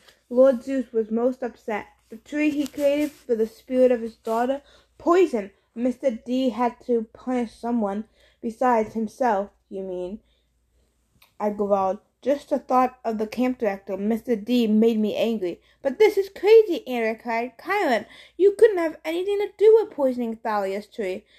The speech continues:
"Nevertheless," Chiron sighed, "some in Olympus do not trust me now under the circumstances."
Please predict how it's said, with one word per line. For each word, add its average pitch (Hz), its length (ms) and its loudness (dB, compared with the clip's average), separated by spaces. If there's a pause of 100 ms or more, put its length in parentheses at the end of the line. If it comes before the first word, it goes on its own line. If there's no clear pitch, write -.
(220)
"Nevertheless," 220 1120 0
Chiron 208 320 -2
sighed, 208 440 -2 (340)
"some 277 680 0 (580)
in 254 140 -2
Olympus 262 760 -2
do 247 160 -2
not 247 300 -2
trust 285 280 -6
me 233 120 -6
now 202 360 -6
under 214 220 -2
the 220 120 -2
circumstances." 202 880 -6